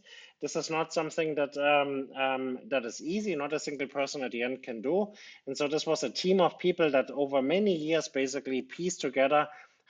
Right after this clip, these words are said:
how these proteins at the end fit together. And so this is one example of the assay that we use over and over, which is the gold standard for protein-protein or protein complex interactions. And so I want to explain how this, um, fundamentally works. You are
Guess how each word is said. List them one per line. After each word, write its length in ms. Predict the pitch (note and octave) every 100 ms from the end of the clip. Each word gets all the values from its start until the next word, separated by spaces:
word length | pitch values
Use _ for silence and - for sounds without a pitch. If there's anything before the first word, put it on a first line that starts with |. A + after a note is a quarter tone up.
| - -
how 200 | F3 G#3+
these 200 | G3 E3+
proteins 460 | - E3+ - D#3+
at 140 | C#3+ C3
the 100 | C#3
end 220 | C3+ C#3+
fit 220 | - C#3
together. 340 | - - - A2
And 120 | G#2+
so 80 | A#2+
this 160 | D3
is 160 | D#3 -
one 180 | D3+ G#3+
example 500 | G3 F3 F3 F3+ D#3+
of 120 | -
the 280 | C#3+ C3+ C#3 -
assay 260 | D3+ - F#3+
that 160 | E3+ D#3
we 60 | D3
use 280 | C#3 C#3 -
over 280 | - F3+ F3+
and 120 | D3
over, 360 | C3 D3+ F#3+ G#3 - - - _
which 140 | C#3+ C#3+
is 100 | -
the 100 | D3
gold 340 | C#3+ G3 A3+
standard 420 | - E3+ E3+ E3
for 160 | - C#3
protein-protein 760 | - D#3 F3 D3+ D#3+ D#3 F3 D3+
or 100 | B2+
protein 340 | C#3+ C#3+ C#3
complex 440 | C#3+ E3 G3+ F#3+
interactions. 760 | - F3 F3 E3 E3 - F#3+ - _ - - - -
And 100 | C#3+
so 80 | D#3+
I 120 | D#3+
want 180 | D#3+ F#3
to 140 | E3+
explain 560 | D3+ B2 - C#3+ F3 G3
how 260 | - D3+
this, 300 | D3 D3 -
um, 320 | A#2+ C3+ C3+ B2
fundamentally 520 | C3+ C3 B2+ - A2
works. 380 | B2 A3+ A3 -
You 160 | C#3+
are 240 | C#3 C#3